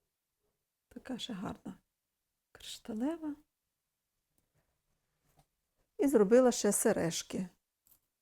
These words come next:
для комплекту.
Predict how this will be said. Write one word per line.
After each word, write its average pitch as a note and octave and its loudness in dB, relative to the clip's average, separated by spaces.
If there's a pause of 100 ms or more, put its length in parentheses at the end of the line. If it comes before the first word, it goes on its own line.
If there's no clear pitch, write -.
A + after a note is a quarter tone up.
(2750)
для G#3 -4 (2500)
комплекту. A#3+ -8